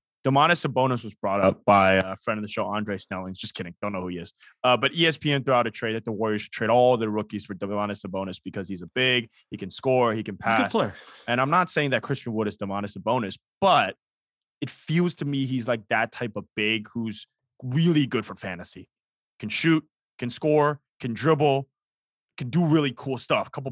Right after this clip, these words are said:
Speaker 1: blocks here and there. But in terms of, is he a winning player? I, I have no idea. I don't think anyone has any idea. He's played on teams that have not won.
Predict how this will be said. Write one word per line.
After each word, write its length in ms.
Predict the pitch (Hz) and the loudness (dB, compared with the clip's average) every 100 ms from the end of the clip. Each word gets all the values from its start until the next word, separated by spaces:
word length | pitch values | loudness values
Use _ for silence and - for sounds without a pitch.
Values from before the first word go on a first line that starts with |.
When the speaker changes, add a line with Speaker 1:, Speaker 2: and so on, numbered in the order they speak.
| 107 | -4
Speaker 1:
blocks 340 | 131 120 120 | 0 0 0
here 140 | 135 123 | -2 -2
and 120 | 120 | 2
there. 240 | 120 120 117 _ _ _ | 4 2 -2 _ _ _
But 80 | 131 | -4
in 80 | 139 | -4
terms 300 | 147 170 139 | -2 0 -2
of, 120 | - | -2
is 160 | 143 127 | -4 0
he 80 | 147 | 0
a 60 | |
winning 320 | 117 127 131 117 | 0 0 -2 -6
player? 500 | 110 110 175 214 214 _ _ _ _ _ _ _ _ _ _ | -4 0 2 0 -6 _ _ _ _ _ _ _ _ _ _
I, 260 | - - 139 | -10 -8 -8
I 140 | 131 165 | -4 0
have 180 | 190 127 | 0 -2
no 440 | 131 143 143 143 | -4 -2 2 2
idea. 480 | 120 107 110 98 85 - 135 | 2 -2 -6 -6 -10 -6 0
I 60 | |
don't 160 | 185 156 | 0 0
think 160 | 147 - _ | -4 -8 _
anyone 320 | 131 165 156 | 0 2 2
has 140 | 120 104 | -2 -6
any 160 | 104 | -8
idea. 280 | 95 92 95 | -8 -8 -8
He's 200 | 113 139 | -8 -10
played 360 | - 147 147 151 | -10 0 0 2
on 160 | 135 117 | -2 -4
teams 280 | 143 143 | -6 -4
that 80 | 131 | -2
have 160 | 123 113 | -2 -2
not 280 | 123 131 - | -2 -2 -6
won. 380 | 107 151 160 | -4 -2 -2